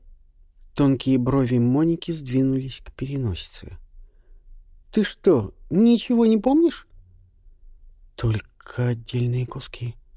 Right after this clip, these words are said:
"Да, Ник, пить тебе противопоказано", иронично проговорила Моника, а в памяти Николь вновь всплыл момент из прошлого, когда Макс снимал её с ограждения.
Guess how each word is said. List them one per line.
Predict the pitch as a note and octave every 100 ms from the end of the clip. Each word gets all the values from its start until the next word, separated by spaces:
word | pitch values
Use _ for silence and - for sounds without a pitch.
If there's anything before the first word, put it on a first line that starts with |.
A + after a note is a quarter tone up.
| - - - - - - - - -
"Да, | F3+ E3 A#3+ A3 G#3 G3+ G3+
Ник, | G3+ G3+ G3+ - - - - _ - - - -
пить | A3 G3
тебе | - A3 A3
противопоказано", | - - G#3 A3+ A#3 A#3+ A#3 C#3+ C#3 C#3 A#2 - - - - -
иронично | C#3 C#3 C#3 C#3 - C3+
проговорила | A#2+ C#3 C3 C#3 C#3 C3+
Моника, | B2+ D#3+ F#3+ F#3+ G3 -
а | D#3
в | -
памяти | - F3+ E3+ -
Николь | F3 E3+ - - G#3+
вновь | F#3+ C3+ D#3 F#3+ - -
всплыл | - - - F#3+ G3 F#3+
момент | F3 E3+ F3+ G#3 G3 -
из | -
прошлого, | - - F#3 B2 - G2 F#2 - - -
когда | D3+ D3 E3
Макс | F#3 G#3+ - -
снимал | - E3 E3+ F3+ F3
её | E3 D#3
с | -
ограждения. | D#3 D3 D#3 D3+ D3 A2 F#2+ F#2 F#2 F#2+